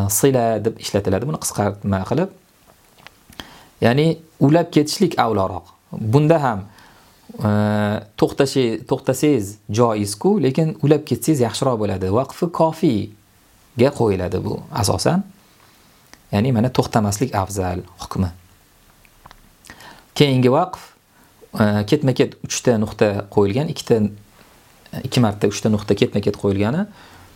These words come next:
vaqfning nomi vaqfu ta'anuq deyiladi. Ya'ni ketma-ketlik vaqfi degani. Hukmi esa ikkisidan birida to'xtash joiz.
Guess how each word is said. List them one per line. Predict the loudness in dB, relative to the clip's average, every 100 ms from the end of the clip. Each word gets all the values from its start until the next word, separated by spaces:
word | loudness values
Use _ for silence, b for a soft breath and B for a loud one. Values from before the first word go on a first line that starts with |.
| B B B _ -16 0
vaqfning | 2 2 0 2 2 2 2
nomi | 2 4 2 0 0 -4 -14 _ _ _ -2
vaqfu | 2 2 0 -2
ta'anuq | 0 0 0 -2 -2 -4 -8
deyiladi. | -2 0 0 -4 -12 _ _ _ _ _ _ _ -20 -20 -20 -20 -20 -10 -2
Ya'ni | 0
ketma-ketlik | 2 2 2 0 0 0
vaqfi | 0 0 -6 -2
degani. | -2 0 -2 -4 -10 _ _ _ _ _ -20 -20 -20 B B B B B B B B -8
Hukmi | 0 4 4
esa | 4 2 2 -2 -10 _ _ -6 -4
ikkisidan | -2 0 2 2 2
birida | 2 2 -2
to'xtash | -4 -4 -6 -2
joiz. | -2 -2 -6 -12